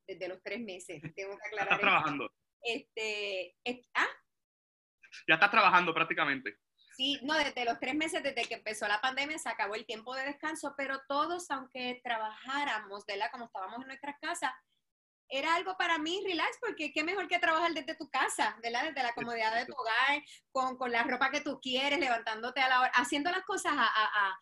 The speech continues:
Speaker 1: a tu estilo, a tu forma y a tu ritmo.
Speaker 2: Y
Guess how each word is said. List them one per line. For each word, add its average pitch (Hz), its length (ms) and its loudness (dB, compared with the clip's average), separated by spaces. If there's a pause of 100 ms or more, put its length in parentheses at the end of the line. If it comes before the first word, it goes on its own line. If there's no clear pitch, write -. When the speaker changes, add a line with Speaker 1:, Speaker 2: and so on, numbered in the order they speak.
(160)
Speaker 1:
a 226 160 -2
tu 220 80 -4
estilo, 330 460 0
a 269 80 2
tu 214 100 -6 (100)
forma 339 300 2
y 294 80 -2
a 233 100 -2
tu 196 120 -8
ritmo. 185 420 -6 (1800)
Speaker 2:
Y 147 240 0